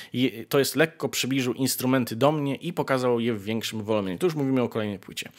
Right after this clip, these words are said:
Przez chwilę nie mogłem się w tym odnaleźć, ponieważ nie wiedziałem, co się dzieje. Kiedy jednak usłyszałem zaśpiew kontrabasisty Yoshio Suzuki, który wzorem zresztą Raya Browna z We Got Request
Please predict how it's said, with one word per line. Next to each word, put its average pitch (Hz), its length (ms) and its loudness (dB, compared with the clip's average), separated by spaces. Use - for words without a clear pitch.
Przez - 240 4
chwilę 117 440 2
nie 156 220 2
mogłem 127 320 2
się 139 260 -2
w - 80 -14
tym 131 220 -4
odnaleźć, 147 640 0
ponieważ 113 480 -2
nie 196 320 2
wiedziałem, 139 680 2
co 131 100 -4
się 120 200 -4
dzieje. 101 260 -4
Kiedy 101 220 -4
jednak 131 340 0
usłyszałem 156 540 0
zaśpiew 117 420 2
kontrabasisty 123 840 0
Yoshio 156 720 0
Suzuki, 165 580 2
który 107 460 0
wzorem 110 720 0
zresztą 120 400 0
Raya 139 240 4
Browna 180 380 2
z 127 80 0
We 127 100 0
Got 120 220 0
Request 262 460 -2